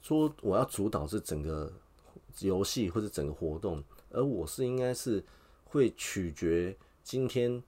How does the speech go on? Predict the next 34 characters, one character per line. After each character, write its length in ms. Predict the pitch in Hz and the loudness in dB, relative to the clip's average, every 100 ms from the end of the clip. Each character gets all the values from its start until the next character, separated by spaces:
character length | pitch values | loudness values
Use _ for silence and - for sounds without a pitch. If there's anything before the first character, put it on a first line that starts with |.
| - | -10
呃， 160 | - 90 | -2 0
我 200 | 87 98 | 2 0
参 260 | - 151 | 2 0
加 200 | 156 151 | 2 2
哪 180 | 123 76 | 2 0
一 80 | 101 | -2
个 200 | - 90 | -6 -8
方 260 | 82 107 101 | -2 0 2
面， 180 | 110 113 | 0 2
因 160 | 170 | 2
为 80 | 165 - | 2 0
你 160 | 98 | -2
让 200 | 110 143 | 2 2
我 140 | 98 78 | 2 0
们 180 | 80 | -4
有 60 | 76 | -6
分 260 | - 104 104 | -6 -4 -4
北 200 | - 73 | -2 -2
方 220 | 76 95 | -2 -4
啊、 80 | 95 | -2
南 300 | 78 76 78 | -2 -4 -6
方 260 | 82 90 87 | -2 0 0
啊、 80 | 76 | -2
东 180 | 95 87 | -4 -4
方、 180 | 90 87 | -4 -4
西 180 | 92 | -6
方 200 | 85 87 | -4 -4
什 100 | 80 | -6
么 80 | 76 | -8
之 120 | 71 | -4
类 80 | 80 | -2
的， 60 | 76 | -2
或 120 | 90 | -4
是 220 | 92 87 | 0 0